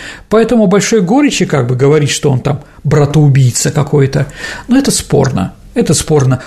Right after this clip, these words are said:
Он, в принципе, мог каких-то детей вообще ни разу не увидеть в своей жизни. Но он приходит и даёт приказ. Мгм. А началось всё это с того, что под Анкарой султан Баязид Первый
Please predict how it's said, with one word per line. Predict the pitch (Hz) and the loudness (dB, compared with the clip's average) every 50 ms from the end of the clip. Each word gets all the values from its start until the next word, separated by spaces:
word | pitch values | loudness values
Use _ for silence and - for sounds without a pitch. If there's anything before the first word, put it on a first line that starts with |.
| - - | -4 -2
Он, | 202 165 | -2 0
в | 143 | 2
принципе, | - 269 254 - - 180 185 185 185 - | 2 0 0 2 2 0 0 0 -2 0
мог | - 165 175 220 214 - | 0 2 4 4 2 2
каких-то | - 180 160 - 202 175 - - 147 | 0 -4 -2 -2 -2 -4 -2 -2 -2
детей | 143 147 - 233 220 175 | -2 0 0 0 0 2
вообще | 135 180 185 185 - - - - 285 | 2 0 0 -2 -4 -4 -2 0 0
ни | 277 247 202 | 0 2 2
разу | 160 143 117 127 | 2 2 2 2
не | 131 131 135 | 2 2 4
увидеть | 131 127 123 117 113 - | 2 2 2 0 -2 -2
в | |
своей | - 143 131 131 | -2 0 0 0
жизни. | 117 127 127 117 120 127 131 - - - - - - - - - - | 0 -2 -4 -4 -4 -6 -8 -8 -12 -18 -20 -20 -18 -18 -18 -14 -4
Но | - 330 | -2 0
он | 330 302 | 0 2
приходит | - 269 262 - 294 277 202 190 156 | 0 0 0 2 2 0 0 0 -2
и | |
даёт | 143 156 185 190 190 | 0 0 0 0 0
приказ. | - 156 147 147 147 139 127 - - - - - - - - - | -4 -6 -4 -2 -2 -2 -4 -6 -10 -14 -20 -20 -20 -20 -8 -2
Мгм. | - 175 156 190 233 233 - - - - - - _ _ _ _ | 0 2 2 2 0 -2 -6 -14 -20 -20 -20 -20 _ _ _ _
А | 185 | 0
началось | 190 226 233 - 285 302 320 311 - | 2 2 2 2 2 2 2 2 0
всё | - - 220 | 0 2 0
это | 202 185 196 180 151 - - - - - | 2 2 0 0 0 -2 -4 -8 -12 -10
с | - - | -10 -4
того, | - 220 233 269 311 | 0 0 2 2 2
что | - - - 175 - - - | 0 0 -2 -4 -4 -4 -4
под | - 180 151 185 | -2 0 2 2
Анкарой | 180 160 143 - 175 175 220 269 254 | 0 0 0 0 0 2 2 2 0
султан | - - 180 156 - 190 185 156 139 | 0 0 -2 0 0 0 0 0 0
Баязид | 131 165 160 143 139 160 156 151 - - | 0 0 0 2 0 0 -2 -4 -4 -4
Первый | - 190 233 254 269 269 285 277 285 | -2 0 0 2 2 2 0 0 -2